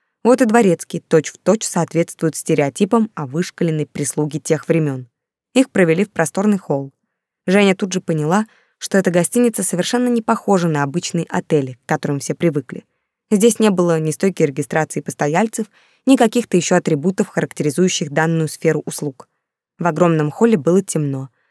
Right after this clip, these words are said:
Только у самого входа из-под старинного тёмно-красного абажура, украшавшего большой торшер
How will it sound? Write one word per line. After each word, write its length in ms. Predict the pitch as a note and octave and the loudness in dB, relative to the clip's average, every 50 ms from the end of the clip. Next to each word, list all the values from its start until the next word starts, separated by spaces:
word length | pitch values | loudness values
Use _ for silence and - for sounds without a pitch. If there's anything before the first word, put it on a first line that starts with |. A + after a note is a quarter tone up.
| _ _ | _ _
Только 260 | _ - F3+ E3+ - E3+ | _ 2 2 2 2 -2
у 60 | E3+ | -2
самого 380 | - - E3+ E3+ E3+ D#3+ E3 | 0 0 0 2 2 0 -2
входа 340 | D#3+ - - G3+ G3 E3+ D3 | -4 -2 -2 0 0 2 0
из-под 260 | C#3+ - - - - | -2 -4 -4 -6 -8
старинного 600 | - - - E3 D#3+ E3+ E3+ E3 D#3 D3+ C#3 D3 B2 | -8 -2 0 0 2 2 2 2 0 -2 -4 -4 -8
тёмно-красного 1080 | - _ - E3 E3 D#3 D3+ D3 D3 C#3+ C#3 - - D#3+ D3+ C3+ - - C#3+ C#3+ C#3+ | -8 _ 0 0 0 2 0 -2 -2 -4 -4 -4 -2 -2 -2 -2 -4 -8 -6 -6 -6
абажура, 460 | C#3 C3 C#3+ C#3+ C3 D3+ F3+ F#3+ F#3 | -6 -4 -4 -4 -2 -2 0 0 0
украшавшего 640 | D3+ B2 - D3+ D3 - - D3 - - - D#3 D3 | -2 -2 -4 -6 -4 -4 -4 -6 -6 -8 -8 -6 -6
большой 360 | C3+ D3 D3+ C#3+ - - D3 - | -2 -2 -2 -4 -2 -6 -8 -4
торшер 440 | - D3+ - - - F#3+ G#3 G#3 | -4 -8 -8 -4 -2 -2 -2 -2